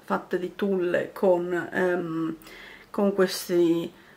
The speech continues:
luccichini, e sotto invece è così, vedete qua, stoffa tipo, tipo maglina,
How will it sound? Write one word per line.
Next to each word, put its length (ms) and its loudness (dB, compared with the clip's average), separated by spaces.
luccichini, 1000 4
e 120 6
sotto 760 4
invece 880 2
è 340 2
così, 500 0
vedete 600 -4
qua, 200 -10
stoffa 880 -4
tipo, 540 -6
tipo 220 -8
maglina, 800 0